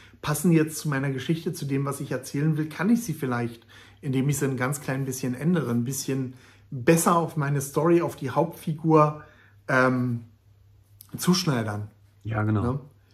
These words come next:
Speaker 2: Ja, oder so kleine handwerkliche Fehler, die mir auch immer wieder passieren. Was heißt kleine? Also handwerkliche Fehler, die mir immer wieder passieren, dass ich merke, irgendwie der Konflikt wird ja gar nicht vom Helden gelöst, sondern von jemand <laughs> ganz anderem plötzlich oder sowas.
Speaker 1: Ja.
Speaker 2: Ähm, solche Sachen, ne, die kann man, äh,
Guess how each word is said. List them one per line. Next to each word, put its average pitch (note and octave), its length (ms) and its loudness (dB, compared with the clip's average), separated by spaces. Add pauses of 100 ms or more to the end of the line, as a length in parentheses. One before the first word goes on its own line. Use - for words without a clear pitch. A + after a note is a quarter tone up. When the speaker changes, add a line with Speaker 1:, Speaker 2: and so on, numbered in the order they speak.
(580)
Speaker 2:
Ja, G#2+ 180 4
oder C3+ 120 6
so A#2 140 0
kleine A#2+ 460 2
handwerkliche A#2+ 480 -2
Fehler, B2 280 0
die A2 120 -2
mir A2 200 2
auch - 220 -8
immer A#2+ 220 -2
wieder A#2+ 180 -2
passieren. A2 460 -10
Was F2 160 -12
heißt - 160 -14
kleine? F#2+ 320 -6
Also - 200 -6
handwerkliche B2+ 520 2
Fehler, B2+ 260 2
die A2+ 80 -2
mir A#2 120 0
immer A#2 140 0
wieder B2+ 140 0
passieren, B2 460 -4 (420)
dass A2+ 140 0
ich A2 120 -2
merke, A#2 300 4
irgendwie A2+ 240 2
der A2+ 140 2
Konflikt A2+ 340 -2
wird A2+ 140 -2
ja G#2+ 100 0
gar G2+ 140 -2
nicht G#2 140 -4
vom G#2+ 180 0
Helden A#2 200 2
gelöst, A2 280 2
sondern G2+ 160 -6
von G#2 80 -4
jemand G2+ 180 -2
<laughs> - 60 -6
ganz - 160 -4
anderem C3 480 0
plötzlich A#2+ 480 -4
oder G#2 160 -2
sowas. A2 320 0 (260)
Speaker 1:
Ja. C#3 220 -2 (200)
Speaker 2:
Ähm, A2+ 480 4
solche A2+ 220 4
Sachen, A#2+ 320 2
ne, A2+ 180 2
die G#2+ 120 -6
kann A#2 140 -2
man, A2+ 340 0
äh, - 100 -14